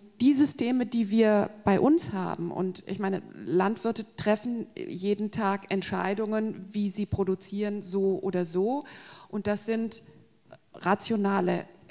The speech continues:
Entscheidungen, meistens jedenfalls. Und sehr viele Entscheidungen haben mit dem Risiko zu tun.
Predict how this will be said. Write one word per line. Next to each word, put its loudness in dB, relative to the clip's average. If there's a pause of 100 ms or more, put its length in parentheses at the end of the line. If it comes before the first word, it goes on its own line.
Entscheidungen, -2
meistens 2 (120)
jedenfalls. -6 (480)
Und -2 (380)
sehr 4
viele 2
Entscheidungen 0
haben 2
mit 4
dem 4
Risiko 4
zu -8
tun. -10